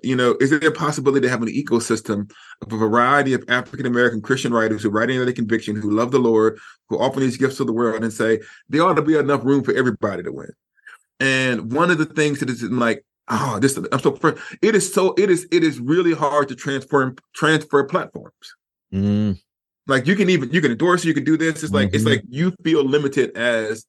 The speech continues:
Speaker 1: a more established Black writer, even helping them out. And so I just wanna say, if it's on your wish list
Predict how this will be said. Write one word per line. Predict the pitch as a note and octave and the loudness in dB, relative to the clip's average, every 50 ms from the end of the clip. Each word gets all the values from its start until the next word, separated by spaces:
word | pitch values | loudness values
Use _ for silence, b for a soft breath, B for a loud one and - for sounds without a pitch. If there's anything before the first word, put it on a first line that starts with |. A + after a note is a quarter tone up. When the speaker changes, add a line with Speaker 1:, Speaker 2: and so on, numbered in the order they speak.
| _ _ _ _ _ _ - - | _ _ _ _ _ _ -6 -2
Speaker 1:
a | A#2+ | 0
more | A#2+ B2+ C3+ C#3 B2+ | 2 2 2 2 2
established | A#2 - - - C#3 C#3+ D#3 D3 C3+ - | 0 -2 -2 0 2 2 2 2 0 0
Black | B2 A#2+ A2 A2+ | 0 -4 -4 -2
writer, | A2+ A#2 A#2 A#2 | 0 0 0 0
even | B2 A#2 A2+ | 0 -2 -6
helping | G#2 - C#3 C3 - C3 A#2 | -8 -6 -6 -6 -4 -4 -4
them | A#2 A2 A#2+ | -2 0 2
out. | D#3+ E3+ - - | 0 0 0 -2
And | A#2+ A2+ | -4 -2
so | D3+ D3+ | -2 0
I | F3+ | 0
just | E3 C#3+ | 0 0
wanna | D3+ C#3+ C#3 C3+ C3 | 0 -2 -2 -4 -2
say, | - C3 B2+ B2 B2 A#2 A#2 - _ _ _ _ _ _ _ _ _ _ _ _ _ _ _ _ _ _ _ _ _ _ _ _ _ _ - | 0 2 2 2 0 -2 -4 -10 _ _ _ _ _ _ _ _ _ _ _ _ _ _ _ _ _ _ _ _ _ _ _ _ _ _ -2
if | - E3 F3+ E3+ - | 0 0 0 2 0
it's | F3+ E3+ D#3+ | 0 0 0
on | - D#3+ E3+ E3+ E3+ | 0 2 2 4 4
your | D#3+ D3+ C#3 | 4 2 2
wish | C3 D#3+ F#3+ G3+ G3+ - | 2 2 0 0 0 0
list | G3 G3+ G3 G3 F#3 F#3+ - | 0 2 2 2 0 -4 -6